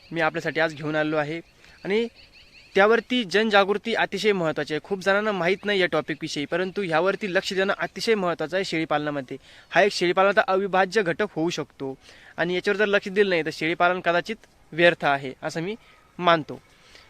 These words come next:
मित्रांनो, तो टॉपिक आहे जंत निर्मूलन म्हणजेच डिवॉर्मिंग, शेळ्यांची वेळेवरती डिवॉर्मिंग करणे. या व्हिडिओमध्ये मी शेळ्यांची डिवॉर्मिंग कशा पद्धतीने करावी, का करावी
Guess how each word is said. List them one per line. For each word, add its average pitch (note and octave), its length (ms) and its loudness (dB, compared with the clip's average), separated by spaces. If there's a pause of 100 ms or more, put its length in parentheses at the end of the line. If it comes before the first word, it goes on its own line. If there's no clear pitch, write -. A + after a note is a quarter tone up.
(140)
मित्रांनो, G#3+ 420 2 (120)
तो A#3 60 2
टॉपिक G3 340 0
आहे F#3 200 2 (320)
जंत G3+ 280 4
निर्मूलन D3 380 -4
म्हणजेच F3 400 -4 (140)
डिवॉर्मिंग, D3+ 640 6 (200)
शेळ्यांची F3 600 0
वेळेवरती D#3+ 600 2
डिवॉर्मिंग F3 500 4
करणे. D#3 380 2 (640)
या E3 140 4
व्हिडिओमध्ये F#3 480 0
मी F3+ 240 -4 (320)
शेळ्यांची F3+ 520 -2
डिवॉर्मिंग F3+ 520 0
कशा F#3 160 -2
पद्धतीने E3+ 360 0
करावी, D3+ 500 0
का F3+ 160 4
करावी D3 460 -2